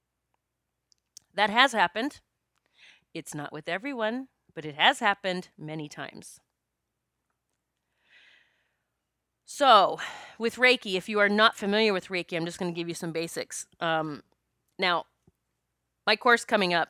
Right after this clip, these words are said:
if it's call-, if you are feeling like, "Sh-, I am going for it,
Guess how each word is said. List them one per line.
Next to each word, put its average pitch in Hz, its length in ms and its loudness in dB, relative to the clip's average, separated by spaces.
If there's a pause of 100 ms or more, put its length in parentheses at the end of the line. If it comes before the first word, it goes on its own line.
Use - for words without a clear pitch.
if 247 240 2
it's 208 180 -6
call-, 180 300 -2
if 185 160 -10
you 233 140 0
are 214 140 4
feeling 185 340 -4
like, 165 240 -2
"Sh-, - 180 -14 (100)
I 226 240 4 (140)
am 180 400 -2
going 175 340 -4
for 165 520 -12
it, - 440 -8